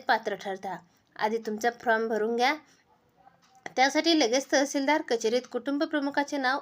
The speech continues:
उत्पन्नाचा दाखला घ्या व आदिवासी सर्टिफिकेट मिळवा व ते ऑनलाइन मिळते. मग लाडकी बहीण फॉर्म भरा. काही करून पंधरा तारखेपर्यंत या सरकारमध्ये, अ, जमा करायचा आहे, कारण नंतर आठ दिवसात त्रुटी काढणार आहे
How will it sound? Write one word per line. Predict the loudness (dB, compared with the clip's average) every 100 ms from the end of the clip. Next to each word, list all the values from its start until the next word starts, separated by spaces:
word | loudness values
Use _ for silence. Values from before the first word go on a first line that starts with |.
| -6
उत्पन्नाचा | -8 -4 -4 -4 -4
दाखला | -4 -2 0
घ्या | 2 2 0 -6 -18 -18 -4
व | 0 2
आदिवासी | 2 2 2 2 2 -2 0
सर्टिफिकेट | -2 -2 -4 -4 -4
मिळवा | -2 -2 -2 -2 -8 -20 -12 -4
व | 0
ते | 2
ऑनलाइन | 4 2 2 0
मिळते. | 0 -2 -4 -12 -18 _ _ _ _ _ -4
मग | -2 2
लाडकी | 2 2 0
बहीण | 0 0 -2
फॉर्म | -2 -2 -2
भरा. | 0 2 0 -2 _ 0
काही | 0 2 0
करून | 0 -2 -2 -6 -16 -8 0
पंधरा | 4 6
तारखेपर्यंत | 6 4 0 -2 0 2
या | 2 2
सरकारमध्ये, | 0 0 0 0 0 -2 -4
अ, | -4 -4 0
जमा | 0 0
करायचा | 0 0 0 -2 -6
आहे, | -4 -6 -6 -10 _ _ _ 2
कारण | 4 6
नंतर | 4 2 2 2
आठ | 2 0 0
दिवसात | 0 2 2
त्रुटी | 0 -6 -4
काढणार | -4 -4 -4 -2
आहे | -2 -4